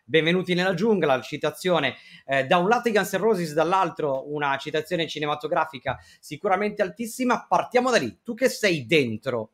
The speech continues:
eh, e che, e che eri soprattutto nelle fasi di costruzione di questo importantissimo mixtape, e anche lì poi andremo a sottolineare il termine e l'utilizzo di questo termine per quanto riguarda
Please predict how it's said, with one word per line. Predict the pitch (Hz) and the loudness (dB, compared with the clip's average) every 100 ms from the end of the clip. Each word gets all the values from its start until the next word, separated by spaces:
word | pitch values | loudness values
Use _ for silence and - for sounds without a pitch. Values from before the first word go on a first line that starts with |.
| - | -6
eh, | 135 127 123 120 135 | 0 2 2 0 -2
e | 131 | -4
che, | 143 139 135 131 139 | 0 0 0 -2 -2
e | - | -2
che | 143 139 131 131 | 0 2 0 -2
eri | 220 233 113 | 2 2 2
soprattutto | 120 127 127 170 156 - 131 - - - - | -6 -8 -6 -8 -6 -2 -2 -2 -20 -18 -4
nelle | 147 156 151 - | -2 2 0 0
fasi | 190 208 165 165 | 2 2 2 -2
di | |
costruzione | - 165 - 147 - 175 | -2 -4 -4 -10 -6 -4
di | 160 - | -4 -2
questo | 151 - 151 - | -4 0 -4 -2
importantissimo | 170 175 170 170 165 208 190 185 165 | -4 -2 -2 -2 -4 -6 -8 -2 -2
mixtape, | 156 151 - 208 208 | -2 -4 -2 0 2
e | 170 | 2
anche | 147 139 143 | 0 -2 -2
lì | 151 165 | -2 0
poi | 156 131 | 0 0
andremo | 123 135 | -4 -6
a | 131 | -6
sottolineare | 143 - 127 127 165 151 131 - - - | -10 -10 -8 -4 0 0 0 -6 -20 -14
il | 147 131 - | -10 -10 -4
termine | 190 180 131 131 120 113 | 4 4 4 0 -2 -4
e | 131 | -4
l'utilizzo | 143 139 147 151 135 | -6 -4 -6 -4 -4
di | 127 | -4
questo | 135 143 | -6 -6
termine | 160 151 131 123 | -2 -2 -2 -6
per | 131 123 | -6 -6
quanto | 139 131 | -8 -8
riguarda | 135 135 151 139 120 | -10 2 2 2 -2